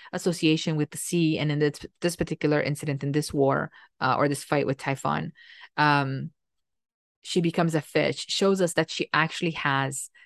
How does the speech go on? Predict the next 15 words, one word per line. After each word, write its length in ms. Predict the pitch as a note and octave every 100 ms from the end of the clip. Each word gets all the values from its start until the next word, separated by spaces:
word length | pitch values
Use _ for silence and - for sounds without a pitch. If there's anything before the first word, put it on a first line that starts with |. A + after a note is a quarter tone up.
| _ _ _ -
archaic 540 | D3+ - E3+ E3+ -
attributes 600 | D#3 D3+ - D3 C3+ C3+ - -
of, 300 | C3+ C#3 E3 _ _ _ -
uh, 200 | C#3 C#3
regenerative 800 | C#3+ D#3+ D#3 C#3 C3+ B2+ - - -
power. 540 | - C#3 C3 A#1+ - _ - - - -
Uh, 180 | D#3 D#3
but 200 | E3 A3+
of 100 | A3+
course, 220 | - B3 -
the 80 |
Greeks 360 | G#3+ G3+ G#3 -
then, 420 | F3+ D#3+ D#3 D#3+ - _ _ _ _
over 240 | F3+ F3+ F#3+
time, 560 | F#3 D#3+ D3+ C#3+ C3+